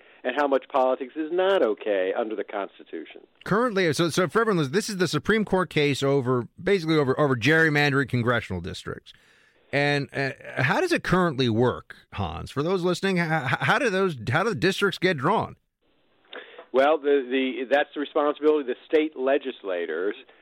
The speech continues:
Speaker 1: and the rules has put in when it comes to congressional districts is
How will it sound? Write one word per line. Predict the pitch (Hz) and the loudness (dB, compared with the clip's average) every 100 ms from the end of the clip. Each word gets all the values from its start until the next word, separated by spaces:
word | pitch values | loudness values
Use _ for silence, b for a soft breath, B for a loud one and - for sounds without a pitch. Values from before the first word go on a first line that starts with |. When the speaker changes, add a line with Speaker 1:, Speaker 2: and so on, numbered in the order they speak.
| b | b
Speaker 1:
and | 120 131 127 131 131 131 120 | -2 0 2 0 -2 -4 0
the | 135 127 | 0 0
rules | 131 165 185 180 151 - _ _ _ _ _ _ _ _ _ _ _ _ _ | 4 6 8 6 2 -4 _ _ _ _ _ _ _ _ _ _ _ _ _
has | 113 - - | -2 -2 0
put | 147 | 2
in | 135 127 123 | 4 2 0
when | 113 | -4
it | 107 | -2
comes | 135 117 | -2 -2
to | - | -6
congressional | - 113 165 220 - 143 | -10 -2 2 2 0 -2
districts | 131 123 - 113 | 0 -2 -4 -8
is | 123 123 123 | -2 0 0